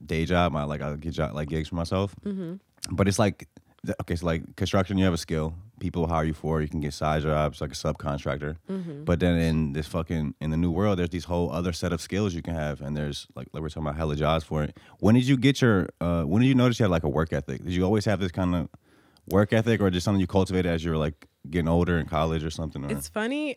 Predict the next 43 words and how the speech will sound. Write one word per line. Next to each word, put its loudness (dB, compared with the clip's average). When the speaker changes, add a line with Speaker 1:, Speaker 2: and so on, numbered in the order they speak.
Speaker 2:
I -6
think, -4
um, -4
'cause -6
in -4
school, -4
I 2
didn't -2
really -2
give -6
a -8
fuck. -6
And -2
then -2
in -4
high -4
school, -6
it's -8
not -2
that 0
I 2
didn't -4
have -4
a -2
work -6
ethic. -6
I -2
just -8
figured -2
out -2
the -6
game. -8
I'm -6
like, -6
"I -2
just -8
have -4
to -4
make -4
my -4
teachers -8
like -6
me -8